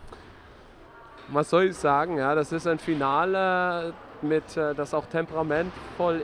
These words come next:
ist. Und ich glaube, die Schiedsrichter haben einen Moment gebraucht, um ihre Linie zu, äh, zu finden, was die Foul Calls anging. Die haben sie dann gefunden und dann habe ich auch gar nicht mehr so viel beanstandet. Aber das erste Ding kam halt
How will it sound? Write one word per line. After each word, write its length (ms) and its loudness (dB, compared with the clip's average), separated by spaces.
ist. 280 -2
Und 140 2
ich 120 -6
glaube, 360 2
die 120 -8
Schiedsrichter 560 -2
haben 220 2
einen 80 0
Moment 340 0
gebraucht, 460 0
um 100 -4
ihre 160 -4
Linie 340 -2
zu, 320 2
äh, 520 -2
zu 140 -6
finden, 480 0
was 240 0
die 100 -4
Foul 300 0
Calls 380 -2
anging. 500 -4
Die 120 0
haben 260 4
sie 140 -6
dann 300 0
gefunden 600 -2
und 200 -4
dann 200 0
habe 140 0
ich 80 0
auch 80 -2
gar 140 2
nicht 100 -2
mehr 100 0
so 120 -4
viel 140 -4
beanstandet. 720 -2
Aber 200 0
das 140 -2
erste 320 -6
Ding 300 -4
kam 300 0
halt 260 -2